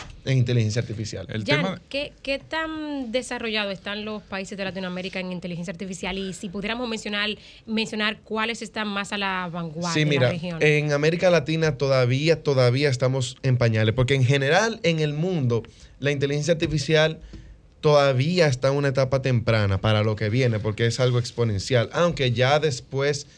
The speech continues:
Speaker 1: de noviembre del año pasado, con la aparición de chat G P T, se volvió mainstream, eh, el tema de la inteligencia artificial, pero en América Latina,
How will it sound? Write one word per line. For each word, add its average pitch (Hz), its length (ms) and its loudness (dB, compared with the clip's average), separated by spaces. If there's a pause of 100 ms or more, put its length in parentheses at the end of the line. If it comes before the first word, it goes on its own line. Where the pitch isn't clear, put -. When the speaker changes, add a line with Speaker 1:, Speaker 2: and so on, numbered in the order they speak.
(140)
Speaker 1:
de 127 120 2
noviembre 139 380 4
del 156 80 6
año 156 180 0
pasado, 127 680 0
con 120 400 0 (520)
la 117 180 4
aparición 117 440 0
de 135 160 0
chat 131 180 4
G 127 160 2
P 139 120 2
T, 131 280 0 (440)
se - 200 2
volvió 120 320 2
mainstream, 127 640 2 (180)
eh, 113 280 2
el 101 100 -2
tema 120 300 2
de 127 120 2
la 123 80 2
inteligencia 120 440 0
artificial, 123 580 -2 (440)
pero 180 360 4
en 147 160 -2
América 143 420 0
Latina, 123 540 0